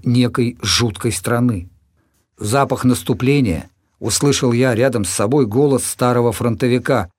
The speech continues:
когда мы какое-то время ехали, как мне казалось, по аллее братских могил. От Ашье-Ле-Грана мы шли железнодорожной насыпью, ведущей на Бапом, а затем через поле к позиции.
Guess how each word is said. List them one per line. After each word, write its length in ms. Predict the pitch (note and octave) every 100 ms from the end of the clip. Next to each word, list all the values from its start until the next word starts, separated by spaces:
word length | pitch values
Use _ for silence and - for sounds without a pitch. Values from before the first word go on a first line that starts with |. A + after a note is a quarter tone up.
| _
когда 400 | - G2 G#2+ B2
мы 120 | B2+
какое-то 480 | A#2+ A2+ B2 A2+ A2+
время 300 | G#2 C3 C#3
ехали, 540 | A2 G#2 C3+ - A#2+ G#2+ _
как 220 | - A2 -
мне 100 | G#2+
казалось, 560 | G#2 G2+ C3 B2+ - _ _ _ -
по 240 | A2+ A2
аллее 480 | B2+ G#2 G2 A2+ A2
братских 520 | G2 G2+ G2 - -
могил. 460 | A2 G#2+ F#2 F#2+ E2 - _ _ _ _ -
От 220 | C#3+ C#3+
Ашье-Ле-Грана 1200 | E3+ - G3 G#3 F3+ F#3 D3+ E3+ G3+ F#3+ F3 C#3+
мы 420 | C3+ E3+ E3 A2+
шли 380 | - - D3 D#3+
железнодорожной 760 | C3+ C3+ A#2+ A#2+ C3+ C#3 B2 A#2+
насыпью, 500 | D3+ D3 B2 C3+ A#2+
ведущей 800 | A#2+ G#2+ C#3 B2 - B2 A#2 F#2+ - -
на 260 | A2+ A#2 -
Бапом, 720 | A#2 A2 G#2+ - E3 F3 C3+ _ _ _ _ _ _ _ _
а 120 | - D3
затем 320 | E3+ A3 G#3
через 300 | F3 D#3 -
поле 320 | - E3+ D#3+
к 100 | -
позиции. 800 | D3+ C#3 A#2 A2+ - A#2 F2 D2